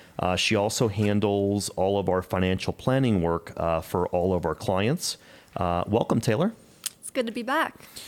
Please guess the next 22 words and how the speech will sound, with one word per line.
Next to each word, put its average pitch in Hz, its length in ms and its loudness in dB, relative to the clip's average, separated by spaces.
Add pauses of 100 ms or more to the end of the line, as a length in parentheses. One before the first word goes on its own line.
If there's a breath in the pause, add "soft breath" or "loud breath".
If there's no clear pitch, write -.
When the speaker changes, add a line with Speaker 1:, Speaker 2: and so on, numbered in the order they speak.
(120)
Speaker 1:
You're 98 120 2
a 90 40 -4
fan 113 280 4
favorite 110 480 2
for - 160 2
those 104 220 4
that 107 60 4
have 98 100 2
been, 101 360 4
um, 95 460 2 (140)
listening 110 320 0
to 98 60 0
the 90 80 0
podcast, 98 920 0
um, 85 540 2
in 90 280 0
recent 107 380 0
months. 101 540 0 (380 loud breath)
And 95 200 2
so, 90 440 2
um, 87 520 2
we, 90 240 2